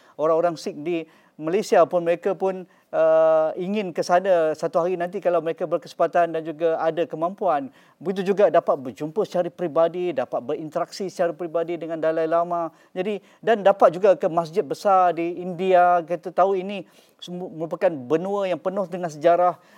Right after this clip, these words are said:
uh, benua yang penuh dengan konflik berdarah, uh, akibat kaum dan juga agama.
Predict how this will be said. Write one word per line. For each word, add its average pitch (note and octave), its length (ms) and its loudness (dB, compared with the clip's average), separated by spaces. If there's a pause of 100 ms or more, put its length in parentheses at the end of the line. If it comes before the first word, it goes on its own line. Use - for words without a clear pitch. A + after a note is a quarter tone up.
(100)
uh, C3+ 240 -4
benua E3+ 640 -2
yang C#3+ 80 -10
penuh F#3+ 240 -2
dengan E3 240 -4
konflik F#3+ 400 0
berdarah, E3 560 2 (240)
uh, D#3 320 -2
akibat E3 480 -2
kaum E3+ 320 2
dan D#3 160 -2
juga D3 240 -2
agama. E3 640 2